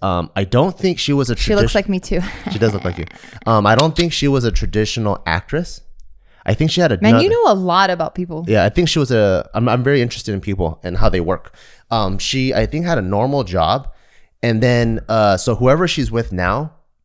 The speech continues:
Speaker 1: um, I think he's a lawyer, actually. And she just stayed with them.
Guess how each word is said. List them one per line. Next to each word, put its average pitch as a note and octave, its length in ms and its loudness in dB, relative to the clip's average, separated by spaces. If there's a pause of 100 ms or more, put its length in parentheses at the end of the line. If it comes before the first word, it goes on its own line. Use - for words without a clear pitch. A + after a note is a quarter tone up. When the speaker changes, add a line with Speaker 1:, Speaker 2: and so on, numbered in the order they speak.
(160)
Speaker 1:
um, G#2 140 -2
I F#2+ 60 -4
think E3 240 -6
he's D#3 200 -2
a G2 60 2
lawyer, F#2 400 0
actually. E2+ 520 -6 (300)
And G2 460 0 (280)
she - 180 -4
just B2+ 200 -2
stayed G#2+ 180 -2
with F#2 140 -4
them. A1 180 -14